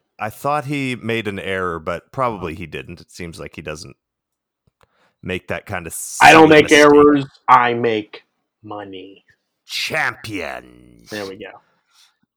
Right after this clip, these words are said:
Speaker 1: Well, I'm excited to, uh, get Road Warrior Hawk in here.
Speaker 2: So there we go, 'cause Jay Sully introduces Todd Gordon, who's holding a crown,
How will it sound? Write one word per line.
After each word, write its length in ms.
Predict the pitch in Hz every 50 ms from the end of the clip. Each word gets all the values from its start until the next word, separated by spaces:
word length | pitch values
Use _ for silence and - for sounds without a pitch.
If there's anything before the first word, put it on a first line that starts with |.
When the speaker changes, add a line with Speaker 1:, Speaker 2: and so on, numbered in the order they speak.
| _ _ _ _ -
Speaker 1:
Well, 160 | 110 110 110
I'm 260 | 113 113 123 143 156 160
excited 600 | - 120 - - - 143 143 135 143 131 107 -
to, 540 | - - 123 120 110 110 107 107 107 107 98 - _ _ _ -
uh, 240 | - 95 92 92 90 _ _ _ _ _
get 340 | - 104 101 104 - _ _ _ _ _ _ _ _ _ _ _ _ -
Road 460 | 90 87 92 95 101 104 110 107 95
Warrior 500 | 85 87 95 101 110 117 117 113 110 104
Hawk 640 | - - - - 92 90 95 104 101 85 - - - - -
in 200 | 85 85 76 76
here. 480 | 73 78 82 76 69 65 60 64 - _ _ -
Speaker 2:
So 80 | 127 127
there 180 | 131 135 135
we 80 | 131 117
go, 280 | 110 127 156 202 220
'cause 280 | 208 - 131 117 110 107
Jay 180 | 110 135 139 135
Sully 320 | 135 - 147 143 139 135
introduces 560 | 135 131 127 123 131 135 123 - - 113 110
Todd 300 | _ - 120 120 113 107
Gordon, 360 | 110 127 135 147 156 139 117
who's 180 | 120 127 123 120
holding 340 | - 104 104 107 113 107 104
a 120 | 98 92
crown, 720 | _ - - - 113 117 131 139 135 113 104 110 139 151